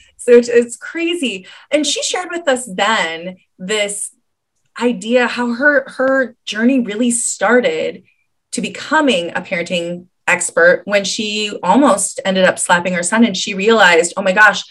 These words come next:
I'm repeating a pattern I don't want to." And she knew things had to change. So she's had so much training,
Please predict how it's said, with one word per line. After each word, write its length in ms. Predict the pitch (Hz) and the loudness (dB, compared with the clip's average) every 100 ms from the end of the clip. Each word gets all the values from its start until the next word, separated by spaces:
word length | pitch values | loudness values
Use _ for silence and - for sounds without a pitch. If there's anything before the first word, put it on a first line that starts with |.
| - _ - | -20 _ 2
I'm 260 | 208 240 | 4 6
repeating 520 | 240 233 - 247 240 | 6 4 -2 -4 -2
a 60 | 180 | -4
pattern 420 | 180 185 180 175 | -2 2 2 0
I 100 | 180 | -2
don't 200 | 175 170 | -2 -4
want 340 | 160 160 190 - | -2 0 0 -2
to." 360 | - 151 143 156 - - - | -8 -6 -6 -10 -14 -20 -10
And 60 | 226 | -4
she 180 | - 240 | 4 6
knew 200 | 226 240 | 8 6
things 280 | 254 247 | 4 2
had 120 | - 214 | -2 -6
to 100 | 185 | -8
change. 600 | - 220 254 170 - - - - | -2 2 2 0 -10 -14 -18 -8
So 260 | - 233 214 | 0 2 2
she's 280 | - 247 | -2 -2
had 180 | 240 226 | -2 -4
so 600 | - - - - 240 247 | -4 -8 -6 -2 0 4
much 300 | 240 233 - | 4 2 -4
training, 640 | - 208 208 202 208 202 | -6 -6 -4 -4 -4 -10